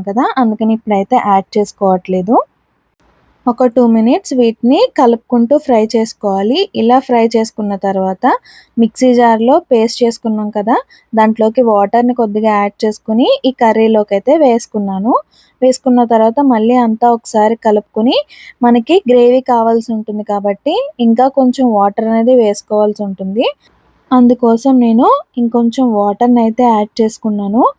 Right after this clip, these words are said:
ఈ వాటర్ వేసుకున్న తర్వాత ఒకసారి అంతా కలిసేలా కలుపుకోవాలి. ఇలా కలుపుకోవడం వల్ల మనకి ఎంత గ్రేవీ వస్తుంది అనేది తెలుస్తుంది. So, వాటర్ అనేది సరిపోయిన తర్వాత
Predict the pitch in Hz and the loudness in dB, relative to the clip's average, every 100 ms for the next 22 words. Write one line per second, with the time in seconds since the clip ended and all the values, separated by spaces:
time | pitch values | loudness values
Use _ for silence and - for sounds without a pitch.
0 | _ - - 247 226 226 240 240 226 226 | _ -10 -2 2 2 0 0 0 0 -2
1 | - 220 214 214 202 196 233 302 330 240 | -4 -4 -4 -2 -2 -2 0 2 2 0
2 | - 220 208 233 220 208 220 233 226 208 | -4 -4 -2 -2 -4 -6 -6 -4 -4 -4
3 | 202 214 208 226 220 202 _ 208 196 196 | -4 -2 0 0 -2 -2 _ -2 0 2
4 | 247 381 247 240 233 220 208 214 208 208 | 0 0 2 2 2 -2 -2 -2 0 0
5 | 202 214 302 302 277 233 214 220 214 214 | -2 0 0 0 0 -2 -2 -2 -2 0
6 | 220 220 220 - 214 208 202 214 - 190 | 2 0 -2 -4 -6 -4 -4 -6 -4 -4
7 | 196 - 196 202 254 508 - - - _ | -4 -8 -8 -4 -4 -4 -12 -20 -20 _
8 | - 349 571 605 - - 240 233 254 247 | -4 0 0 -2 -10 -2 0 0 0 0
9 | 247 247 - 214 214 226 220 214 208 214 | 0 -2 -2 -2 -2 -4 -2 0 -2 0